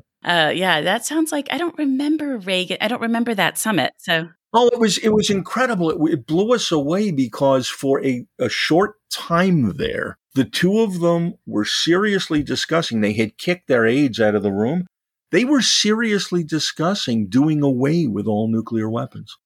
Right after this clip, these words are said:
Speaker 2: And it, it just, it, it didn't happen. It fell apart. But, like, Reagan's aides were running around terrified. It was a remarkable, remarkable event. And I saw the Northern Lights for the first time.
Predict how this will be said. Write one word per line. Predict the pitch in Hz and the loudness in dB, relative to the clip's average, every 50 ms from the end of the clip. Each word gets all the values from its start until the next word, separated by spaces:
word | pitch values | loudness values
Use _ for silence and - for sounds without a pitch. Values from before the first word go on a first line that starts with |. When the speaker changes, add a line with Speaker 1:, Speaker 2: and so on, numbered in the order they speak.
| _ _ - | _ _ -2
Speaker 2:
And | - 135 123 123 123 123 117 110 117 - - | 0 2 2 4 2 2 2 0 -2 -4 0
it, | - 127 120 113 - | 2 2 2 2 0
it | - 123 113 - | -2 -2 -2 -2
just, | - - 127 120 - - - _ _ _ | 0 0 0 2 0 -2 -8 _ _ _
it, | 320 - 117 117 - | -8 -6 -6 -6 -6
it | - 117 - | -8 -8 -6
didn't | - 135 123 117 117 | -2 -2 0 0 0
happen. | 107 107 117 131 135 - 107 95 | 0 2 0 0 0 -2 -4 -4
It | 98 95 - | -4 -4 -4
fell | - 117 107 104 | -2 0 2 2
apart. | 104 95 - - - 165 143 104 - - _ _ _ _ _ _ _ _ - | 0 -2 -4 -8 -4 0 0 0 -2 -4 _ _ _ _ _ _ _ _ 2
But, | - 135 127 123 120 - _ _ _ - - | 4 4 4 4 2 -2 _ _ _ -6 -2
like, | 131 120 117 113 - - - | -2 -2 -2 -2 -8 -12 -6
Reagan's | - 131 147 165 147 139 127 117 | 0 2 2 4 4 2 2 2
aides | 127 135 139 123 95 | 4 4 4 2 2
were | 107 107 | 0 0
running | 104 107 110 107 104 101 | 2 2 2 2 2 0
around | 101 104 104 101 101 | 2 2 0 0 -2
terrified. | - - 117 120 123 110 - 92 80 80 - - - _ _ | -2 -2 0 0 0 -2 -2 -6 -10 -10 -12 -18 -20 _ _
It | 104 117 113 - | -2 -2 0 0
was | 123 110 104 104 101 101 101 - - _ _ _ _ _ _ _ _ _ _ _ _ _ - | 2 2 2 2 0 -2 -4 -8 -14 _ _ _ _ _ _ _ _ _ _ _ _ _ -2
a | - 113 107 | 0 0 2
remarkable, | 107 104 98 98 98 107 117 120 - - 113 85 85 87 85 87 - | 2 0 0 2 2 2 2 2 2 0 -2 -2 -2 -8 -10 -10 -12
remarkable | 92 98 95 92 95 98 104 110 - - 85 80 92 90 | -12 -10 -6 -2 0 2 2 0 0 -4 -8 -6 -6 -8
event. | 92 95 101 95 - - | -6 -6 -6 -4 0 0
And | 147 156 165 160 151 | 2 2 2 4 2
I | 143 135 | 2 2
saw | - - 135 120 | 2 2 2 2
the | 113 117 | 2 2
Northern | 110 104 104 107 95 98 98 | 2 2 2 2 0 0 -2
Lights | 98 90 92 90 87 - - | -2 -4 -4 -6 -6 -8 -12
for | - - 101 | -12 -10 -8
the | 92 90 | -8 -8
first | - - 95 92 - - | -8 -8 -10 -10 -12 -14
time. | - 101 98 85 | -16 -18 -18 -20